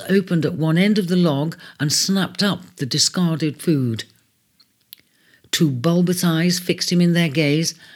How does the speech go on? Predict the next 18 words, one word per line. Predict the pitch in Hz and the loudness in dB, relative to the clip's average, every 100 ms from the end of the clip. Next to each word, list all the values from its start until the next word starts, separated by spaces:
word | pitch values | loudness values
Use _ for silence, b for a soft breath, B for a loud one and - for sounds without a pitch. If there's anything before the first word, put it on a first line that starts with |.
| B | B
and | 131 | -2
the | 139 | 0
log | 147 160 147 | 2 2 0
began | 143 143 147 143 | -2 0 0 0
to | 147 | 0
move | 143 156 139 127 | 0 2 0 -2
towards | 151 139 147 147 - | -6 -4 -2 -2 -2
him. | 123 113 - B B B B B | -2 -2 -8 B B B B B
He | - 147 | -2 -2
tore | 123 143 127 139 | 0 0 2 2
off | 185 180 - | 0 -2 -2
like | 175 180 | 0 0
a | 160 | 0
shot. | - 139 117 - - B B B B B B | -2 -2 -8 -10 -16 B B B B B B
Trees | - 196 214 220 208 | 6 8 8 8 6
were | 226 | 6
one | 208 208 180 | 6 4 2
thing, | 156 127 123 | 2 2 0